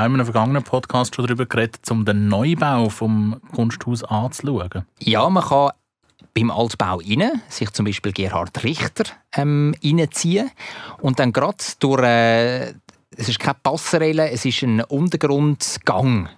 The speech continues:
Speaker 2: Es ist ein
Speaker 1: Unterführung nennt man das.
Speaker 2: Ja, es ist, äh, ja, Unterführung, genau. Es ist eine Unterführung,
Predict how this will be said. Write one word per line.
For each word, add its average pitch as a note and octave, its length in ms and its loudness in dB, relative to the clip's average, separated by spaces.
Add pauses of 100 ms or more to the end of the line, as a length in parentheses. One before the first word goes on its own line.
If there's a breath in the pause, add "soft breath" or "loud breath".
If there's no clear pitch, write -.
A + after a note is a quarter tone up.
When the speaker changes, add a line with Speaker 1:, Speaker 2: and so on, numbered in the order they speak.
Speaker 2:
Es B2+ 160 -6
ist A#2 140 -6
ein G#2+ 400 2 (240 loud breath)
Speaker 1:
Unterführung G#2+ 720 0
nennt G2 300 -2
man G2+ 100 0
das. F2+ 300 -6
Speaker 2:
Ja, C3+ 260 2
es D3+ 160 -2
ist, C#3 180 0
äh, B2 180 0 (280)
ja, G#2 180 0
Unterführung, C3 720 0 (160)
genau. A2+ 240 2
Es G#2+ 100 -2
ist G#2+ 140 -2
eine C3 60 -2
Unterführung, C3+ 600 0